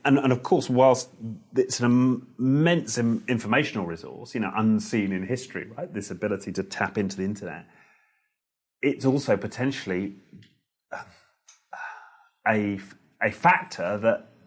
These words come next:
has us lose our ability to use the greatest organ of, of all, the brain, as you say. Because if we, we, we're constantly wired in to this dopamine hit of the, of the social channels, then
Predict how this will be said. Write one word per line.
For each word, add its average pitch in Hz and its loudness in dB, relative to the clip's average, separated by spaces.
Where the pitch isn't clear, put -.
has 123 -2
us 98 0
lose 117 6
our 104 6
ability 110 2
to 113 0
use 110 4
the 120 0
greatest 120 2
organ 117 4
of, 101 -4
of 120 2
all, 131 6
the 107 0
brain, 160 4
as 98 -4
you 95 -4
say. 160 -10
Because 104 -12
if 101 -12
we, 101 -2
we, 104 0
we're 104 -2
constantly 104 0
wired 104 6
in 104 2
to 110 -6
this - -6
dopamine 98 2
hit 101 -2
of 98 -6
the, 92 -6
of 98 -12
the 98 -4
social 101 -6
channels, 98 -6
then 98 -2